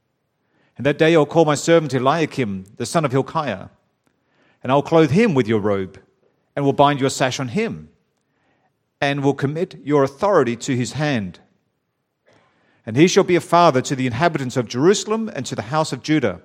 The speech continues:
And here's a verse in particular I'd like you to focus on, verse twenty-two. "And I will place on his shoulder the key of the house of David. He shall open and none shall shut, and he shall shut and none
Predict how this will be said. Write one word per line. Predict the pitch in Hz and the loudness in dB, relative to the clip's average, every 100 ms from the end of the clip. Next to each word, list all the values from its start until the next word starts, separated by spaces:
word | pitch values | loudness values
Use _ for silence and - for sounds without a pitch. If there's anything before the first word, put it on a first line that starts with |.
| _ _ _ _ _ _ _ _ _ _ _ | _ _ _ _ _ _ _ _ _ _ _
And | - | -18
here's | 107 131 113 | -8 -6 -4
a | |
verse | 123 131 123 - | -2 -2 -2 -6
in | 123 | -14
particular | 110 139 135 113 | -14 -12 -8 -4
I'd | |
like | 113 120 | -2 -4
you | 113 | -6
to | 107 | -8
focus | - 147 143 - | -2 -2 -2 -6
on, | 117 113 | -6 -6
verse | 110 107 | -6 -8
twenty-two. | - 123 104 - 160 120 - _ _ _ _ _ - | -6 -8 -6 -6 -6 -6 -12 _ _ _ _ _ -8
"And | |
I | 110 | -4
will | 113 | -2
place | - 165 165 | 2 2 2
on | 143 | 0
his | 127 190 | 0 0
shoulder | - 208 220 185 | 0 2 4 4
the | 113 123 | 2 -2
key | - - 214 240 233 | -6 -4 -4 -4 -6
of | - | -8
the | - | -8
house | - 185 190 180 - | -6 -2 -4 -4 -10
of | 151 _ | -10 _
David. | 151 160 120 92 - _ _ _ _ _ _ _ _ _ _ | -2 -2 -2 -6 -10 _ _ _ _ _ _ _ _ _ _
He | 135 | -8
shall | 131 151 143 | -2 0 2
open | 156 202 220 180 | 4 4 2 -4
and | 156 | -2
none | 165 180 | -2 -2
shall | - 170 | -4 -4
shut, | 139 - 107 - - _ _ _ _ _ _ | -6 -6 -6 -8 -20 _ _ _ _ _ _
and | 101 | -12
he | |
shall | 98 127 | -6 -6
shut | 120 - 151 104 - _ _ | -4 -4 -6 -6 -16 _ _
and | 139 101 | -14 -8
none | 123 120 113 98 | -4 -4 -6 -10